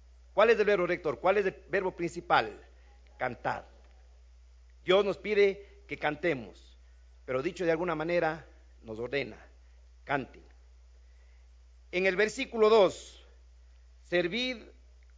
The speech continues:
a Jehová con alegría, venid ante su presencia con regocijo". Aquí hay dos verbos. ¿Cuáles son estos?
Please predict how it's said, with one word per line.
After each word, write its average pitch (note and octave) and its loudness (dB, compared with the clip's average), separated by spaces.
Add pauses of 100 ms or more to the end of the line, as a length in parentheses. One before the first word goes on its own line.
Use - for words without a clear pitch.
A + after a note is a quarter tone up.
(280)
a C#3+ 0
Jehová G3+ 4
con E3 0
alegría, E3 2 (240)
venid F3 0
ante F3+ 0
su D#3+ -14
presencia F3 0 (240)
con C#3+ -6
regocijo". D3+ -6 (480)
Aquí D3+ 0
hay F#3 2 (200)
dos D3 0
verbos. - -8 (600)
¿Cuáles E3+ 6
son D3 -4
estos? - -10